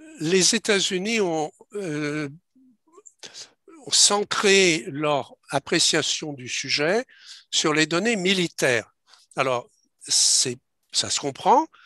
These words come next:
Euh, ils voient tout, c'est peut-être un défaut américain, on voit tout comme une menace, hein, the threat.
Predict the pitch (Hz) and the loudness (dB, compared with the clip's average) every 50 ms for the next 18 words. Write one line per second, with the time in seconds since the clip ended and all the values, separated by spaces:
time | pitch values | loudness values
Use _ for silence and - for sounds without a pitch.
0 | - - - - - - - _ - _ - - 127 131 127 131 131 135 139 156 | -20 -20 -20 -20 -20 -20 -20 _ -20 _ -6 -2 0 0 2 2 2 0 -2 -4
1 | - - - - _ - - 185 151 147 147 143 147 143 156 165 165 160 151 - | -8 -14 -20 -20 _ -8 -4 -4 -4 -4 -4 -6 -6 -2 0 2 2 2 2 0
2 | _ - - 202 208 214 208 208 214 214 202 - - 147 127 - 151 143 - 175 | _ -10 -8 -6 -4 -4 -4 -4 -4 -4 -2 0 -2 -2 -2 -6 -10 -6 0 0
3 | 180 - - - 143 131 143 151 143 - - - 175 151 143 131 139 135 143 160 | 0 0 0 -4 -2 -2 -2 -2 -2 -2 -2 0 0 0 0 0 -2 -4 -4 -4
4 | - - 262 233 180 139 127 123 131 147 131 - _ - 208 196 208 - - - | -4 -2 0 2 2 2 0 -4 -6 -10 -10 -10 _ -12 -12 -12 -12 -14 -18 -20
5 | - - - - _ _ - - 175 175 165 175 196 - 175 143 147 147 143 151 | -20 -20 -20 -20 _ _ 0 2 2 2 2 0 -6 -6 -2 0 0 0 -2 -2
6 | 156 156 175 170 147 127 - - - - - - 135 135 147 - _ _ _ _ | 0 2 4 4 4 2 2 0 -2 -2 -2 0 -2 -2 -2 -4 _ _ _ _
7 | _ 127 - - - - 202 185 135 - - - | _ -10 -8 -8 -6 2 2 2 2 2 -2 -6